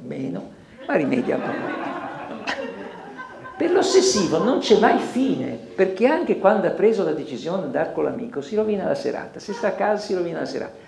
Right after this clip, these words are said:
Quindi ha due possibilità, guardate, essere crocifisso dalla parte davanti della croce o essere crocifisso da questa parte. Questa è la visione.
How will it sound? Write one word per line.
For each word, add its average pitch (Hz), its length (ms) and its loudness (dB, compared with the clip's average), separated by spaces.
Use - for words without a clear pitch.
Quindi 233 260 0
ha 247 120 -2
due 240 160 2
possibilità, - 580 -4
guardate, - 500 -10
essere 220 360 6
crocifisso 214 720 2
dalla 170 220 2
parte 185 380 2
davanti 160 480 2
della 233 220 0
croce - 380 -2
o - 60 6
essere 254 300 10
crocifisso 190 640 6
da 160 120 4
questa - 300 2
parte. - 840 2
Questa 247 340 8
è - 20 10
la 156 80 8
visione. 135 420 -2